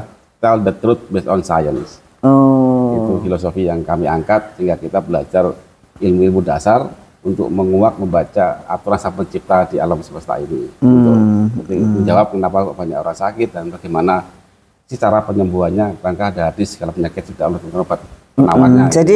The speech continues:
Speaker 1: Gitu.
Speaker 2: jadi Karnus itu artinya selain Pendekar Karnus itu
Speaker 1: Iya.
Speaker 2: adalah satu kumpulan dari
Speaker 1: Ilmu-ilmu
Speaker 2: ilmu
Speaker 1: dasar.
Speaker 2: penge-,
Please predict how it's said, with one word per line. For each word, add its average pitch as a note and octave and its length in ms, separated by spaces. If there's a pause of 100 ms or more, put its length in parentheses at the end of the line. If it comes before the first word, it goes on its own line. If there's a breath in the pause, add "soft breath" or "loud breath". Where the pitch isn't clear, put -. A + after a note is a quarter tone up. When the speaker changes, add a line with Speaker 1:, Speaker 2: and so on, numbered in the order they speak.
(100)
Speaker 1:
Gitu. E3 140
Speaker 2:
jadi F#3+ 180
Karnus F#3 400
itu - 240
artinya G3 480 (560 loud breath)
selain C3+ 680
Pendekar C3 440
Karnus B2 680
itu - 200
Speaker 1:
Iya. E3+ 100
Speaker 2:
adalah D3+ 160
satu F#3+ 580
kumpulan D3 540
dari D3 400 (640 soft breath)
Speaker 1:
Ilmu-ilmu A#2+ 260
Speaker 2:
ilmu E3+ 240
Speaker 1:
dasar. E3+ 240
Speaker 2:
penge-, D3 180